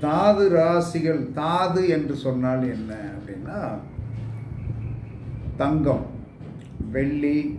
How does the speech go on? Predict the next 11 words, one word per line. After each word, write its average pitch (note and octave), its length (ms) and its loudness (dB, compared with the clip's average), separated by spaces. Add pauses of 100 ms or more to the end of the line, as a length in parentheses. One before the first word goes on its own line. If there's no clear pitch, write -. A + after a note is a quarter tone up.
(320)
நவரத்தினம் C3 840 0 (1080)
தான் F3 200 2 (160)
வந்து, B2+ 240 0 (400)
இது D#3+ 140 6 (240)
பூமிக்கு F3 500 2
அடியில் D#3 380 4 (140)
விளையக்கூடிய C#3 680 2 (520)
தாதுக்கள். A#2 540 -4 (1500)
இது E3+ 120 6 (120)
பூமியில E3 460 6
வந்து C3 200 0